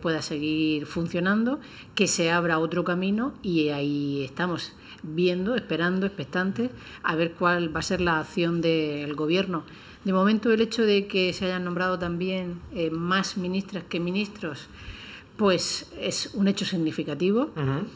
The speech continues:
Speaker 1: Y significativo es también el hecho de que determinadas mujeres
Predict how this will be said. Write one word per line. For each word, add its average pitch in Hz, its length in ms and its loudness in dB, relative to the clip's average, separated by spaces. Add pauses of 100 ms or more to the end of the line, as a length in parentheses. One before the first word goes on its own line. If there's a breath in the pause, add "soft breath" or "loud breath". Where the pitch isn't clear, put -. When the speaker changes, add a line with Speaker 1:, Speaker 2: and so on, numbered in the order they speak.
(200 loud breath)
Speaker 1:
Y 247 80 4
significativo 180 720 2
es 180 100 -2
también 190 380 2
el 185 100 2
hecho 180 340 0
de 165 180 2
que 143 580 -2
determinadas 170 800 0
mujeres 175 640 0